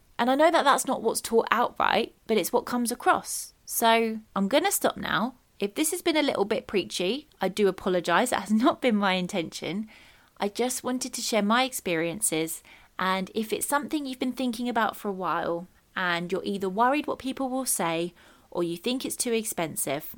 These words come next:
don't rush any decisions, but just maybe start putting a little bit extra money aside each month for a few months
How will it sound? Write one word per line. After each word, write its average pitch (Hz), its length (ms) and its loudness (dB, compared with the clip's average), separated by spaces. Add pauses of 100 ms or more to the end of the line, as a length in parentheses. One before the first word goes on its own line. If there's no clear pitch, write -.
(160)
don't 233 280 4
rush 269 240 2
any 247 200 0
decisions, 180 800 -4 (240)
but - 220 -2
just 220 420 0
maybe 190 400 0
start - 360 -2
putting 170 320 -2
a 175 80 2
little 190 280 0
bit 214 200 -2
extra 190 300 -4
money 175 260 -2
aside 165 420 -2
each - 280 -6
month 190 240 -2
for - 140 -4
a 175 60 -4
few 202 240 -4
months 175 420 -4